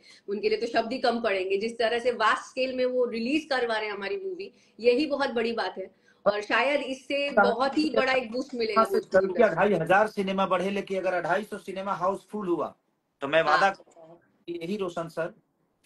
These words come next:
Speaker 2: कल अढ़ाई सौ cinema भी लगाएंगे और अढ़ाई हजार सिनेमा भी लगाएंगे और
Speaker 1: बिल्कुल।
Speaker 2: थिएटर हमें,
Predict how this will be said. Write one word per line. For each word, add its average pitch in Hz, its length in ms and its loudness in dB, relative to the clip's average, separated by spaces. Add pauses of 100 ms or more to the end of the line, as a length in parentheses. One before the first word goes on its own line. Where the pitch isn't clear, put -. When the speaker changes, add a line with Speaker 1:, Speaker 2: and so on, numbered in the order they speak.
Speaker 2:
कल 175 180 2
अढ़ाई 156 420 -2
सौ 175 160 -6
cinema 156 380 -6
भी 143 120 -10
लगाएंगे 135 520 -6 (480)
और 127 260 4
अढ़ाई 135 400 4
हजार 160 360 4 (180)
सिनेमा 147 340 -4
भी 123 120 -6
लगाएंगे 107 440 -6
और - 60 -20
Speaker 1:
बिल्कुल। 381 420 -2
Speaker 2:
थिएटर 147 240 -2
हमें, 151 260 -4